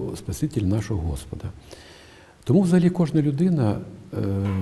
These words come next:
вона має своє серце відкрите до Христа, познати істину, е,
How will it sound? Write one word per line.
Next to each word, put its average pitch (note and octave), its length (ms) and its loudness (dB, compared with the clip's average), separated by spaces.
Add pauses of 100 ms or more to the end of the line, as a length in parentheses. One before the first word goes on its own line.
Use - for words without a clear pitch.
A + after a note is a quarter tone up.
(600)
вона D3 220 2
має D3 320 0
своє C3 280 2
серце E3+ 380 0
відкрите C#3 380 -2
до B2+ 120 -2
Христа, F2 540 -4
познати C#3 560 0
істину, D2+ 560 -4 (1000)
е, G1+ 40 -6